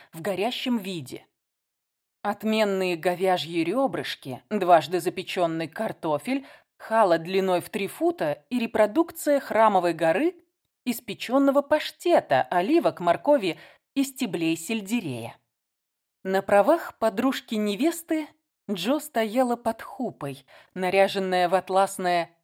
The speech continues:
персиковое платье с белым поясом, в белых туфлях на танкетке, с белой повязкой в завитых и залитых лаком волосах. Она держала букет Шелли,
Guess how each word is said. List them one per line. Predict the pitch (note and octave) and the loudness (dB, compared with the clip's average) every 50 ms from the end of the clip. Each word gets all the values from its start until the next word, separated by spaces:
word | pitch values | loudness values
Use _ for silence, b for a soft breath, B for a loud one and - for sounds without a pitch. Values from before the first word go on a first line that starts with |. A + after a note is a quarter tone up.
| _ | _
персиковое | _ G#3 G#3 G3 G3 G3 - - F#3 - G3 F3+ F3 F3 | _ 0 0 2 0 0 -4 -10 -8 -4 0 0 2 0
платье | F3 - F#3 G3 A3 G#3 - - E3 D#3 D#3 D#3 - _ - | 0 -2 -2 0 0 0 0 -4 -6 -6 -6 -6 -6 _ -10
с | F#3+ F3 | -12 -10
белым | E3+ E3 G3+ F#3+ F3 E3 E3 E3+ D#3+ | -6 -2 2 2 2 2 2 -2 -4
поясом, | - - D#4 D#4 A#3+ F#3 - - - D#3 D3+ D3 B B B B B | -4 -2 -2 -2 -2 -2 -4 -4 -6 -6 -6 -6 B B B B B
в | F#3 F3+ E3+ | -14 -12 -6
белых | E3 G#3+ G#3 G3+ G3 G3 - | -4 -2 0 0 0 -2 -4
туфлях | - - B3 A3 - - F#3 F3+ E3+ - - | -6 -6 -6 -6 -6 -6 -4 -4 -4 -4 -4
на | F#3+ F#3 | -6 -2
танкетке, | - F#3 F3+ F3+ - - - D#4 E4 D4+ - - - C#3+ A#2+ - _ _ _ _ _ _ _ _ _ _ _ _ - | 0 0 0 0 -2 -6 -2 -2 -2 -2 -2 -6 -12 -12 -12 -12 _ _ _ _ _ _ _ _ _ _ _ _ -12
с | G#3 F#3 | -12 -8
белой | F3 F3+ A3 G#3 F#3+ F#3 F3+ F3+ | -2 2 4 6 6 6 4 2
повязкой | - F#3+ F3+ E3+ G3+ A3 G#3 - - - - F3+ E3 D#3+ - _ _ _ - | 2 2 2 4 4 4 4 2 0 -4 -2 -2 -2 -4 -6 _ _ _ -10
в | F3+ | -10
завитых | F#3 D3+ F#3+ F#3+ F3+ E3 G#3+ B3+ B3+ - - F3+ D#3+ - - - _ _ - | -2 2 4 4 4 4 2 0 0 0 -2 -4 -4 -4 -8 -14 _ _ -6
и | A#3 A3 | -4 -4
залитых | F#3 D#3+ G3 G#3 A3 G#3+ G#3 G#3 - - G3 - - F#3+ | -2 0 0 2 2 2 2 0 0 0 -2 -2 0 0
лаком | F#3 F#3+ G3+ G3 - G3 G3 G3 | 2 2 2 2 2 0 2 4
волосах. | F3+ G3 E3+ F3 F3 - - - C3 G#2 - - - - _ _ _ _ _ _ _ _ _ _ _ _ _ _ _ _ _ _ _ _ _ | 4 4 4 4 0 -4 -6 -10 -10 -10 -12 -14 -20 -20 _ _ _ _ _ _ _ _ _ _ _ _ _ _ _ _ _ _ _ _ _
Она | - E3 E3+ G3 C#4+ E4 C#4+ | -6 -4 -2 0 0 0 0
держала | A3+ A#3 G#3+ G3 F#3+ F#3+ A#3 C#4 C#4+ C4+ B3 | 0 0 0 -2 -2 0 0 2 2 0 0
букет | G3+ G3+ G#3+ - - B3 B3+ B3 | -2 -2 -4 -4 -4 -6 -4 -4
Шелли, | - - - G#3 F3+ E3 D3+ D3 D3 D3+ D3 | -6 -8 -6 -4 -4 -4 -2 -2 -2 -4 -4